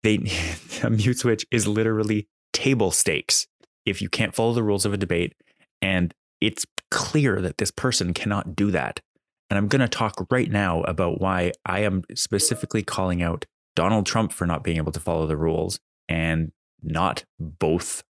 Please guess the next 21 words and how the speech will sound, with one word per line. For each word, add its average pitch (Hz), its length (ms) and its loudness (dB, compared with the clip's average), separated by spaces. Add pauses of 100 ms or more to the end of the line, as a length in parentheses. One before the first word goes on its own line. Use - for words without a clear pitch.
(180)
candidates, - 680 0 (100)
'cause 85 200 0
it 90 100 -2
<laughs> - 40 -8
was 92 340 0
not 101 260 -2
both 104 260 0
candidates 98 500 0
refusing 95 320 0
to 92 60 2
follow 90 220 2
the 92 140 0
rules. 87 420 0 (1040)
Oh 101 240 4
my 80 180 2
God, 82 320 0
that 85 100 0
was 95 100 0
so 92 160 2
frustrating 85 540 0
to, 85 200 0